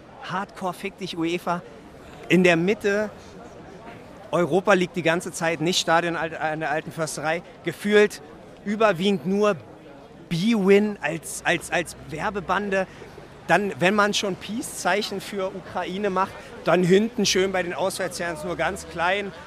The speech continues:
So, Hauptsache man hat's gemacht. Nee, Bullshit. Das ist einfach ein Wichsverein. Und, ähm, ohne Scheiß, ich will mich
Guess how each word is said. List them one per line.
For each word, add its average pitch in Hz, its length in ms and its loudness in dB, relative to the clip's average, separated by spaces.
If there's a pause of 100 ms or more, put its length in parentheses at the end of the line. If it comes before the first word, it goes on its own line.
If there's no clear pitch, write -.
So, 170 280 4
Hauptsache 170 380 0
man 165 160 -2
hat's 165 180 -2
gemacht. 160 400 0
Nee, 165 220 2
Bullshit. 156 420 -2
Das 147 140 -6
ist 156 100 -8
einfach 196 320 0
ein 147 160 -2
Wichsverein. 165 640 0 (380)
Und, 160 320 0 (220)
ähm, 156 340 4
ohne 202 180 4
Scheiß, 175 300 0
ich 131 140 -10
will 180 100 -2
mich 180 300 -6